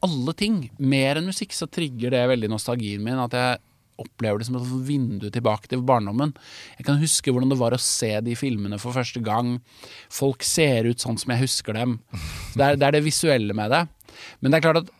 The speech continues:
film på åttitallet, når jeg ser, hvis jeg ser åttitallsfilmer jeg ikke har sett før,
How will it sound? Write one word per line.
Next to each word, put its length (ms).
film 600
på 180
åttitallet, 400
når 140
jeg 40
ser, 240
hvis 160
jeg 80
ser 240
åttitallsfilmer 640
jeg 380
ikke 260
har 80
sett 160
før, 240